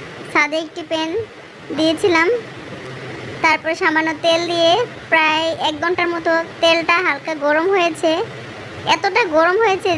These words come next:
যে প্যানটাকে ধরা যাচ্ছে না। তারপর একটি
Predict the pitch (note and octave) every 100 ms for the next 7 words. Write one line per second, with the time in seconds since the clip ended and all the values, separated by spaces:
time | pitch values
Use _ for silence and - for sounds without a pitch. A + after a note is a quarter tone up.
0 | C#4+ D4+ D#4+ - - - - F4+ E4 F4
1 | F4+ D4+ D4 D#4 F4+ - F4 D#4+ G#4+ -
2 | - - - - - - - - - D#4
3 | D#4+ E4